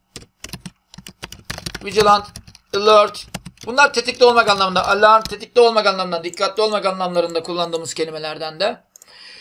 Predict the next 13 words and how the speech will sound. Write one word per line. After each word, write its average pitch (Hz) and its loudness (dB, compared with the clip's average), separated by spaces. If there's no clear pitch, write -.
Evet, 240 4
söylenmemiş 269 4
faydalar. 233 2
Hocam 247 2
zaten 226 4
pasaj 208 2
negatif. 196 -2
Ne 185 -4
faydasından 180 0
bahsediyorsun 156 -6
sen? 208 -2
Ee, 180 -4
kitle 240 0